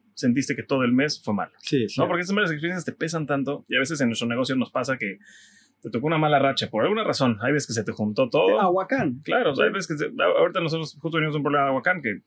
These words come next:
Speaker 1: tuvimos que levantar toda la calle porque se tapó el drenaje. Entonces, tienes una, tienes un mes de mal-,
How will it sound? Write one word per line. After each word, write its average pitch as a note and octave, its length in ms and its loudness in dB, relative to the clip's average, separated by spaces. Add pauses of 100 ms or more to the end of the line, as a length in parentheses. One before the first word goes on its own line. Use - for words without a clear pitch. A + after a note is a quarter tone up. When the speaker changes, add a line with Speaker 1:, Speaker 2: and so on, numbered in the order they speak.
Speaker 1:
tuvimos C3+ 280 0
que B2 40 -2
levantar A2+ 280 0
toda C#3 100 0
la B2+ 100 0
calle D3 200 0
porque A#2+ 140 -6
se G2 60 -12
tapó G#2 200 -4
el C#3 60 0
drenaje. D#3 360 -6 (300)
Entonces, - 260 -12
tienes G#3 220 0
una, G3+ 240 0
tienes G3 200 -2
un F#3+ 140 -2
mes F#3 140 0
de E3 60 0
mal-, - 180 0